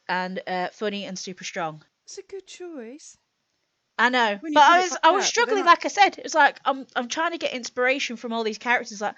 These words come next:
Speaker 1: I don't like nobody.
Speaker 2: <laughs> Yeah.
Speaker 1: They're all flawed so badly. It's like, ugh. I think, I think I'm jaded from reading all these books that we have done in Two Crones where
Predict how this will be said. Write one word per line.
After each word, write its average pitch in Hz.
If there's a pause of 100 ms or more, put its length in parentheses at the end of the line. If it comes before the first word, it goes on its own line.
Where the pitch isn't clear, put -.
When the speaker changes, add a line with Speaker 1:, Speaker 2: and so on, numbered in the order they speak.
(240)
Speaker 1:
I 220
don't 269
like 208
nobody. 185 (460)
Speaker 2:
<laughs> 254
Yeah. 311 (1040)
Speaker 1:
They're 254
all 339
flawed 254
so 247
badly. 233
It's 202
like, 180 (100)
ugh. 214 (440)
I 262
think, 381
I 285
think 370
I'm 285
jaded 254
from 202
reading 202 (400)
all 233
these 208
books 233
that -
we 202
have 220
done 175
in 190
Two 196
Crones 196
where 185